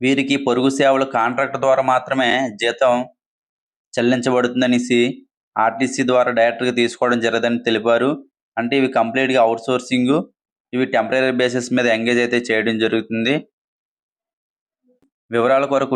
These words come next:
డిపోల వారీగా దిగువ తెలుపబడిన ఫోన్ నెంబర్లో సంబంధిత డిపో అసిస్టెంట్ ఇంజనీర్ వారిని సంప్రదించగలరని ఇవ్వడం అయితే జరిగింది.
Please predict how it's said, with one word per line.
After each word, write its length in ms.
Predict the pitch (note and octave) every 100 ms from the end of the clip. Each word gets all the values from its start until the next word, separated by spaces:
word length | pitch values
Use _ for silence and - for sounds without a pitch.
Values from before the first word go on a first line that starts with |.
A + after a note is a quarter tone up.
| A#2
డిపోల 340 | A2+ C3 C3 B2+
వారీగా 300 | B2 A#2+ A#2+ A2+
దిగువ 200 | A2+ A#2+ B2 A#2+ B2
తెలుపబడిన 460 | B2 A#2+ B2 B2 B2 B2
ఫోన్ 200 | A2+ A#2+
నెంబర్లో 400 | B2 B2 B2 A#2 A#2 B2 _ _ -
సంబంధిత 600 | A#2 A2+ A#2+ C3 B2+ B2 B2 B2
డిపో 240 | A2+ G#2 C3+ - A2+
అసిస్టెంట్ 380 | - C3 B2+ B2
ఇంజనీర్ 340 | A#2+ B2 B2 - - A#2
వారిని 240 | A#2+ B2 A#2+
సంప్రదించగలరని 1000 | G#2 A2+ A2+ A2+ B2 A#2 A#2+ A#2 A#2+ A#2
ఇవ్వడం 180 | A2 A#2
అయితే 140 | A2 A2
జరిగింది. 380 | G#2+ A2 A2 B2